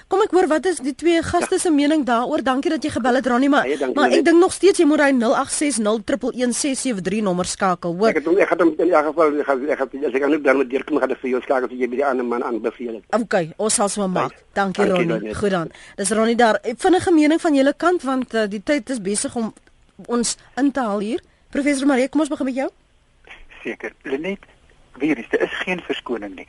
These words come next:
Speaker 3: En ek, ek blameer nie net vir Ronnie nie. Ek, en die, die ander Ronnies, daar is so baie van hulle wat
Speaker 1: Mm.
Speaker 3: rondloop. Ek blameer ook maar die werkgewers, wat baie meer agteroor kan leun, 'n klein bietjie meer moeite kan doen. Kan ek eerlik wees, dikwels hoor ek, "Nee, wat, dis 'n klomp papierwerk, dis makliker om iemand te,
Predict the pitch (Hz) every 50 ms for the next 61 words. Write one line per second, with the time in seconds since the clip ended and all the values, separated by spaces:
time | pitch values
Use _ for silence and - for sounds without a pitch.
0 | - - - 131 147 143 - - - 120 135 - 139 156 151 147 165 196 - 254
1 | 240 220 196 - - 170 135 117 120 117 107 101 101 101 131 - - - - -
2 | 143 131 131 135 131 147 147 - 170 175 185 175 147 143 143 139 127 110 - -
3 | 127 120 - - 160 123 143 160 180 175 165 - 151 139 131 120 117 202 214 220
4 | 214 208 196 185 175 160 160 - - - - - - - - - 143 165 - -
5 | 160 180 185 180 185 190 208 208 214 208 202 185 185 190 180 165 165 170 - -
6 | - - 127 - - - - - - - - - 254 240 - - 285 220 240 262
7 | 254 226 196 180 170 165 160 151 - - - - 151 - 160 156 139 - - 139
8 | 123 120 120 117 123 - - 202 254 269 247 202 202 - 190 175 160 156 143 139
9 | 131 123 120 - 131 - - 113 - - - - - - - - - 110 107 107
10 | - 165 160 208 - 202 202 208 196 190 - - 190 180 - _ - - 196 208
11 | - 247 226 208 - 160 151 147 143 - 143 147 175 175 175 156 139 135 - -
12 | - - 190 170 - 156 - - - 180 180 175 - 165 156 - - 135 - -
13 | - 151 - - 175 - - 147 143 139 131 131 139 139 131 -